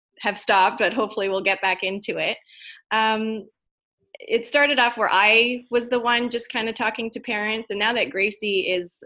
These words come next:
amazing at communicating and is so brilliant with some of the things that come out of her mouth, I, it just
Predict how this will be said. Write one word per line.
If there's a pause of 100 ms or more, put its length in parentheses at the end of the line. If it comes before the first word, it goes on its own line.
(160)
amazing
at
communicating (480)
and (280)
is
so
brilliant
with
some
of
the
things
that
come
out
of
her
mouth,
I,
it
just